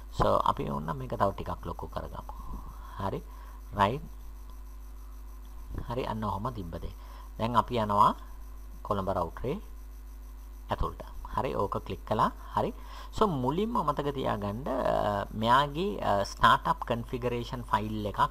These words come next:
නැහැ රවුටර්ස් වල. by, ඒ කියන්නේ by default මේක බ්‍රෑන්ඩ් නිව් රවුටර් එකක් නේ අපි on කළේ.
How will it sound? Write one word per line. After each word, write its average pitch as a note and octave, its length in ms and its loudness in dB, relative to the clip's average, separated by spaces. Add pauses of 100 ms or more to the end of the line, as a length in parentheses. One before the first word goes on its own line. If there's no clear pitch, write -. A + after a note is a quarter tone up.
නැහැ G#2 260 0
රවුටර්ස් G2 500 6
වල. F#2 160 2 (440)
by, A#2 160 12
ඒ A2+ 140 0
කියන්නේ G#2+ 380 0 (380)
by G2 240 12
default A#2+ 560 4
මේක G2+ 140 -2
බ්‍රෑන්ඩ් F2+ 520 0
නිව් A2 200 0
රවුටර් F2+ 340 4
එකක් - 180 4
නේ A#2+ 100 0
අපි F#2 180 -2
on F2 200 2
කළේ. F3 340 4